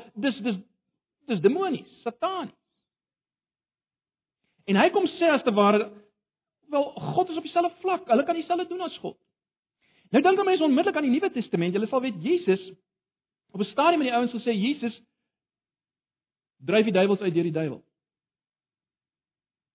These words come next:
En dan kom Jesus en hy sê, "Dis die sonde teen die Heilige Gees." As jy met ander woorde, dit wat Jesus doen, dit wat God doen aan die duiwel toeskryf.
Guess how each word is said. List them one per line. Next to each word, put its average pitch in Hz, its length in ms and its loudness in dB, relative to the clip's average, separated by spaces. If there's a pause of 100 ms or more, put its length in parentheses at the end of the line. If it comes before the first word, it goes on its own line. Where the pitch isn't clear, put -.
(520)
En 160 80 -4
dan 262 180 6
kom 269 140 4
Jesus 214 240 0
en 208 60 -2
hy 196 80 -2
sê, 208 160 0
"Dis 226 160 4
die 233 100 -6
sonde 226 320 0
teen 214 120 -4
die 202 80 0
Heilige 196 300 0
Gees." - 280 -14 (1120)
As 196 200 2
jy 202 160 2
met 196 120 0
ander 247 200 -2
woorde, 165 480 4 (440)
dit 180 300 2
wat 170 280 0
Jesus 254 380 -4 (120)
doen, 147 440 0
dit 175 140 -4
wat 262 140 -4
God 302 340 -4
doen 160 140 0
aan 156 60 -6
die 160 120 -8
duiwel 170 260 0
toeskryf. - 420 -12